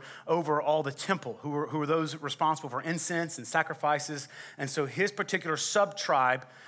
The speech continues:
uh, participated in this act in the temple, uh, two weeks, maybe two weeks and a day every year.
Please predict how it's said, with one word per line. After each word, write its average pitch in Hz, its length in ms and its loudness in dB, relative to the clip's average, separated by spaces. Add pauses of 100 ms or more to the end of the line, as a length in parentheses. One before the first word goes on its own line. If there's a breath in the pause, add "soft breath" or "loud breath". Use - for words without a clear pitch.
(200 loud breath)
uh, 147 140 4
participated 160 840 0
in 170 220 0
this 160 300 -4
act 165 280 4
in 160 80 -2
the 139 80 -2
temple, 139 600 -2 (320 loud breath)
uh, 131 200 4 (100)
two 208 260 -2
weeks, 170 640 -2
maybe 165 220 -4
two 185 200 -6
weeks 180 240 -2
and 175 80 -2
a 165 60 -2
day 131 400 0 (280 loud breath)
every 143 300 0
year. 131 320 -4